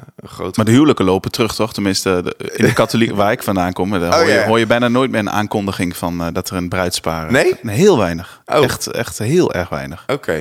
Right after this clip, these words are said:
Speaker 2: Eh, afgelopen z-, zondag weet ik nog dat de pastoor zei van, eh,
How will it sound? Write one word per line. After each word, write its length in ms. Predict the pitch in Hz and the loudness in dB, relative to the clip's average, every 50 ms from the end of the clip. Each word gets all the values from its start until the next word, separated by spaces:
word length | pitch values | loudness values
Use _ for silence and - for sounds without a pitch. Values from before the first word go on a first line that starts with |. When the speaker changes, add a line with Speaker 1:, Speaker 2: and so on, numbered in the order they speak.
| 69 - | -4 -4
Speaker 2:
Eh, 240 | - - - 113 | -2 -2 0 0
afgelopen 540 | - - - - - 151 139 131 120 - 113 | 0 0 0 0 2 2 2 2 2 -2 -6
z-, 80 | - - - | -8 -8 -8
zondag 580 | - - - 143 175 175 170 180 - - - - _ - - - - - - - - - - | -6 -4 -4 -4 -2 -2 -2 -4 -4 -6 -12 -20 _ -20 -20 -20 -20 -20 -20 -20 -20 -6 0
weet 140 | - 127 139 | 2 4 4
ik 60 | 139 | 4
nog 160 | 123 123 120 | 2 0 0
dat 120 | 123 120 - | 0 -2 -4
de 60 | 113 | -4
pastoor 400 | - - 117 - 131 120 117 113 | -4 -4 -2 2 2 4 4 4
zei 240 | - 110 101 101 98 | 2 2 0 0 0
van, 280 | - 107 101 101 95 | 0 0 0 0 0
eh, 100 | 95 92 | 0 0